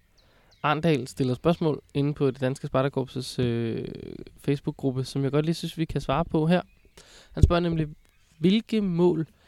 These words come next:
bør en bålplads minimum have?" Han er i gang med at træne noget opbygning af lejrplads med nogle trådspejder. Øh, bla, bla, bla, bla, bla, bla, bla, bla, bla. Jeg synes, jeg kan huske at mindes at have lært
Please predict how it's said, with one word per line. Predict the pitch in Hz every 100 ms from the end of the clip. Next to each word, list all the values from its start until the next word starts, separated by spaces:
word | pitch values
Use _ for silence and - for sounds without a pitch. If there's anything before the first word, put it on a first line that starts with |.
| _ -
bør | 139
en | 131
bålplads | 127 156 165 - 135 - -
minimum | 151 214 202 175 123
have?" | 104 104 - - _ _ _ _ _ _
Han | - 147
er | 139
i |
gang | 127 127 127
med | 123
at |
træne | - - 131 143
noget | 127
opbygning | 135 - 160 147 131
af |
lejrplads | 120 117 143 131 -
med | 120
nogle | 113
trådspejder. | - 135 143 165 147 139 - - - - - - -
Øh, | 131 131 127 127 123 120 117 113 107 107 101 95 107 117
bla, | - 127
bla, | 120
bla, | 123 120 113 - -
bla, | 104
bla, | - - -
bla, | - 90
bla, | - -
bla, | 85 - -
bla. | 110 98 - -
Jeg | 143 151
synes, | 170 156
jeg | 139
kan | 139
huske | 143 -
at |
mindes | 135 131 139
at |
have | 127
lært | 123 120 -